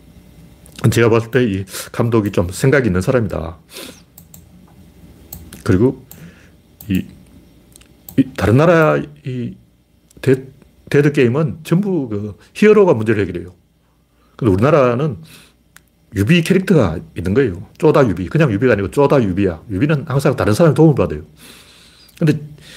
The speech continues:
이 쪼다 유비 캐릭터는 고영이 만든 거고, 고영 화백이 만든 거고, 실제 삼국지하고 좀 틀려요. 실제 삼국지 정사를 읽어보면 유비가 쪼다가 아니에요. 영웅이에요, 영웅. 제가 볼 때 조조하고 거의 막상막하의 능력을 가진 사람이 유비예요.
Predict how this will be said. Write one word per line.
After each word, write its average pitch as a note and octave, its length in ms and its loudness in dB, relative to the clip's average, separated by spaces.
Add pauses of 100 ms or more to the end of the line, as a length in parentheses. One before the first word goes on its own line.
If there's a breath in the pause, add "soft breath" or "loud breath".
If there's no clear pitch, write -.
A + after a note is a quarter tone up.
(920 loud breath)
이 A#2+ 120 0
쪼다 F#3+ 280 6
유비 C#3+ 140 -2
캐릭터는 F3+ 400 -2
고영이 D#3+ 540 2
만든 G#2 260 -2
거고, G#2 280 -4
고영 B2 360 0
화백이 D#3+ 240 2
만든 F2+ 220 -2
거고, A2 300 -4
실제 F#3 300 2
삼국지하고 E3 520 0
좀 A2 100 -2
틀려요. C#3 360 0
실제 D#3+ 220 -2
삼국지 E3 360 0
정사를 D3+ 360 2
읽어보면 A#2 380 -2 (460 loud breath)
유비가 C3 400 0
쪼다가 D#3+ 280 4
아니에요. G2 400 -4
영웅이에요, G#2+ 320 2
영웅. E2+ 300 -8 (720 soft breath)
제가 B2+ 160 0
볼 D3 40 -8
때 A#2 160 -2 (1700 loud breath)
조조하고 F#3 640 4
거의 F#3 400 0 (160)
막상막하의 D#3+ 960 0
능력을 C#3 280 2
가진 D3+ 200 0
사람이 G2 220 0
유비예요. F2 400 -2